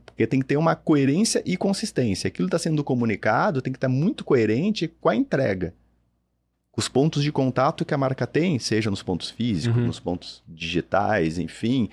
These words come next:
Speaker 1: né, nos diversos pontos de contato, que tem, tem, tem que ter uma coerência e uma consistência. E é, aí, isso que é difícil, né? É entregar isso sempre,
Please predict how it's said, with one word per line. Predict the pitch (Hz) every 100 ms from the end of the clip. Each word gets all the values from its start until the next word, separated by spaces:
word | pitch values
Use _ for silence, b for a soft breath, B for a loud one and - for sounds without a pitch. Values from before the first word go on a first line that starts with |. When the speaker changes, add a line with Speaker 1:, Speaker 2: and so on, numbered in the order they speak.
| B B -
Speaker 1:
né, | 92
nos | 87
diversos | 92 101 -
pontos | - 95 95
de | 92
contato, | 92 87 87 113 -
que | 127
tem, | 143
tem, | - - _
tem | 160
que | 156
ter | 196
uma | 185
coerência | - 135 104 98 - -
e |
uma | 147 160
consistência. | - 190 196 - 165 - 107 92 90 B B B 107
E | 117
é, | 95
aí, | - 120 -
isso | - 165 -
que |
é |
difícil, | 101 - 80 - 85
né? | 110 117
É | 98
entregar | 104 117 107 131 131
isso | 113 147 - 202 - _ _ _ _ _ _ _ _
sempre, | - 117 90 82